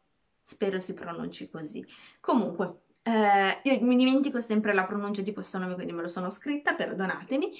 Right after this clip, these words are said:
E la caratteristica principale di queste sorgenti è che chi vi si bagna, eh, a contatto con l'acqua fredda si trasforma nell'animale o nell'essere umano che, eh, appunto ha annegato lì secoli o migliaia di anni prima.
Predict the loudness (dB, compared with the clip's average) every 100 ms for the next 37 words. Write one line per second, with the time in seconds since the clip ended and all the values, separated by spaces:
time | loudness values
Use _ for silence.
0 | -16 -16 -20 -20 _ _ _ 2 6 6
1 | 6 4 2 2 2 2 2 0 0 0
2 | 0 -2 0 4 6 6 2 0 0 0
3 | -2 -2 -2 0 2 2 2 2 2 0
4 | 0 0 2 0 2 4 4 2 -2 0
5 | 2 0 2 2 2 0 2 0 0 _
6 | _ -18 -18 _ _ _ -20 -20 _ 4
7 | 8 8 8 6 4 4 2 2 2 0
8 | -6 0 4 4 4 2 4 2 0 0
9 | -2 -2 0 0 0 0 2 2 2 0
10 | 4 4 4 4 4 4 4 -2 -6 -4
11 | 0 0 2 0 0 0 0 4 2 2
12 | 0 -2 -2 2 4 2 -4 -4 0 4
13 | 2 4 2 4 2 2 0 0 0 2
14 | 2 4 4 2 2 0 2 2 4 4
15 | 2 2 2 0 0 -2 -4 -6 -6 -6
16 | -4 -6